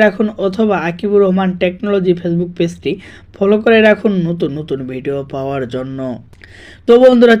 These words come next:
চলুন কথা না বাড়িয়ে আজকের এই ভিডিওটি শুরু করি যে ন্যাশনাল ব্যাংক থেকে কারা এবং কিভাবে টাকা তুলতে পারবেন। তো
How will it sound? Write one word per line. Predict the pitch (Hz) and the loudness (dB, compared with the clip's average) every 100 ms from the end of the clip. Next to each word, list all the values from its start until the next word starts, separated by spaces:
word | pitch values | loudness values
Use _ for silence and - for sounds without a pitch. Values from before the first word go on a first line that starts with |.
| 214 | 4
চলুন | 202 208 196 | 4 4 2
কথা | 190 202 | 2 2
না | 208 | 0
বাড়িয়ে | 208 208 175 147 | 2 2 2 0
আজকের | - 196 170 | -2 0 2
এই | 151 | 0
ভিডিওটি | 165 180 156 185 - - - | 0 0 0 -4 -10 -20 -4
শুরু | 208 208 214 | 4 4 4
করি | 185 139 131 - - _ 175 | 2 2 -2 -10 -20 _ 0
যে | 180 170 | 2 4
ন্যাশনাল | 185 - 220 196 | 0 0 2 2
ব্যাংক | 175 190 202 | 2 0 -2
থেকে | 185 139 165 - - - | -2 -4 -4 -12 -18 -2
কারা | 185 196 185 196 - - - 190 | 2 4 4 0 -6 -20 -2 2
এবং | 208 208 - | 2 0 2
কিভাবে | 220 233 233 226 | 4 6 6 4
টাকা | 156 180 170 | 0 -2 -2
তুলতে | 160 156 170 170 180 - _ - _ _ _ _ _ - | -2 0 -2 -2 -8 -20 _ -20 _ _ _ _ _ -4
পারবেন। | 143 120 117 113 - - - | -4 -2 -4 -6 -12 -20 -20
তো | - | -4